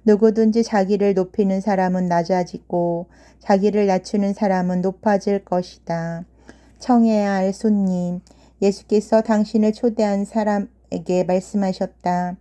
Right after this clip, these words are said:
너는 점심이나 저녁을 차려놓고 사람들을 초대할 때에 친구나 형제나 친척이나 잘 사는 이웃 사람들을 부르지 마라.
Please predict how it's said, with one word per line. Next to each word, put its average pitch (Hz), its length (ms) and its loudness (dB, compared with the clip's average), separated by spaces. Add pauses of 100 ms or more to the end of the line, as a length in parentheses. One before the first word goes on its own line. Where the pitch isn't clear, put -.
(500)
너는 214 320 4
점심이나 208 720 0
저녁을 196 480 0
차려놓고 190 960 -2 (360)
사람들을 220 540 2
초대할 214 600 0
때에 175 520 0 (280)
친구나 196 760 2
형제나 226 600 2
친척이나 190 1000 -2 (440)
잘 202 240 2
사는 202 380 0
이웃 208 220 2
사람들을 202 600 0
부르지 202 460 -4
마라. 175 580 -4